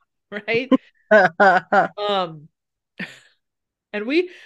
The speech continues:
Speaker 1: I think there are times when, when there are people who have seasons of that, seasons of, of wandering, and then they, f-, you know, they're found again, and they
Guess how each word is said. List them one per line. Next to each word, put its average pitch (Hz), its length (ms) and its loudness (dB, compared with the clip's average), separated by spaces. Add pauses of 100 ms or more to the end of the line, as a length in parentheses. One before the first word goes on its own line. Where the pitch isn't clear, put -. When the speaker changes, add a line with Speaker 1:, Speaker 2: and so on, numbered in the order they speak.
(120)
Speaker 1:
I 262 120 -2
think 381 240 -10
there 302 180 0
are 233 40 0
times 226 440 -10
when, 190 360 -10 (540)
when 185 220 -10
there 190 160 -4
are 185 40 -6
people 196 300 -10
who 190 40 -2
have 165 120 -4
seasons 170 560 -16
of 165 160 -12
that, 165 260 -12 (1000)
seasons 202 460 -10
of, 170 300 -10
of 165 200 -6
wandering, 165 720 -10 (580)
and 170 160 -14
then 175 140 -10
they, 180 120 -8
f-, - 200 -18
you 185 80 -6
know, 170 200 -4
they're 170 140 0
found 190 360 -4
again, 190 400 -2
and 170 140 -8
they 170 180 -4